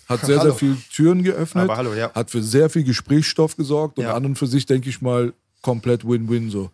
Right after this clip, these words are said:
Speaker 2: Ja.
Speaker 1: Der ein oder andere hat vielleicht ein bisschen was eingebüßt, aber auch nicht dolle, glaub ich.
Speaker 2: Ja, denke ich im Endeffekt auch, ja. Und Battle Rap ist auf jeden Fall auf einer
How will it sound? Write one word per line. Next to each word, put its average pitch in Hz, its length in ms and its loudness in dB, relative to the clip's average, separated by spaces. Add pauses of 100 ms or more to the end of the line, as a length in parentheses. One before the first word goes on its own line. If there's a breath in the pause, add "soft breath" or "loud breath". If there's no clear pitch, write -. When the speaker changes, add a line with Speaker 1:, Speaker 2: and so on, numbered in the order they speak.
Speaker 2:
Ja. 120 160 0
Speaker 1:
Der 123 120 4
ein 190 120 4
oder 190 180 2
andere 170 200 0
hat 135 140 -2
vielleicht 131 300 0
ein 123 60 -4
bisschen 135 280 0
was 147 120 -2
eingebüßt, 131 520 0
aber 107 160 0
auch 107 80 0
nicht 104 180 -4
dolle, 95 240 -2
glaub 80 200 -8
ich. - 40 -14
Speaker 2:
Ja, 127 240 2
denke 127 200 -4
ich - 80 -6
im 131 80 -4
Endeffekt 120 280 -6
auch, 107 180 -4
ja. 113 120 -4
Und 117 340 -6
Battle 143 160 0
Rap 143 140 0
ist 127 100 -6
auf 131 100 -4
jeden 139 120 -4
Fall 131 100 -2
auf 127 140 -4
einer 123 180 -4